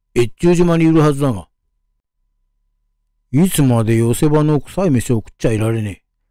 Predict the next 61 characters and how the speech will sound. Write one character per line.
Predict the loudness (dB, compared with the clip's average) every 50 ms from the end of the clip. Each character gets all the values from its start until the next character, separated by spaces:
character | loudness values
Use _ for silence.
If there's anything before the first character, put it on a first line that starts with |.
| _ _ _ _ _ _ _ _ _ _
と | 2 2
思 | 4 4 2
っ | 0
て | 0 0 0 0 2
出 | 2 2 0
て | 0 0
か | 0 0 0
ら | 0 0
間 | 0 0 0
も | 0 0 -2
ね | -2 -2
え | -4
こ | -4 -6 -8
と、 | -6 -4 -6 -6 -8 _ _ _ _ _ _ _ _ _ _ _ _ _ _ _
街 | _ -2 -2 0 2
道 | 2 2 2 2
割 | 2 0 -4 -4 -4
の | -4 -4
マ | -2 -2 -2 -2
グ | -2 -2
そ | -2 -2
ば | -2 -2 -4
い | -4
が | -6 -10 -12 -12 _ _ _ _ _ _ _ _ _ _ _
深 | _ _ _ -4 -2
川 | 0 0 0 0 2 0 0
あ | 0
た | 0 -2 -2
り | -2
に | -2 -4 -2
う | -2 -2
ろ | -2 -2
つ | -2 -4 -4
い | -2
て | -2 -2
い | -2
る | 0 -2
の | -4 -4
で、 | -6 -10 -14 -18 _ _ _ _ _ _ _ _ _ _ _ _ _ _
親 | -2 0 2 2 2 2
と | 2 2 2
目 | 2 2 2
を | 0 0
つ | 0 0
け | -2 0
て | 2 2 2 2
い |
る | 4 2 2
う | 2
ち | 0 0
に、 | 0 0 0 -2 -4 -10 _ _ _ _ _ _ _ _ _ _
世 | _ _ _ -8 -8 -4
間 | -2 -2 -2 0 0
慣 | 0 0
れ | 0 0 0
ね | 0 -2
え | -2
女 | -2 -2 -2 -2 -2 -2
と | -2 -4
見 | -4 -4
て、 | -6 -8 -8 -8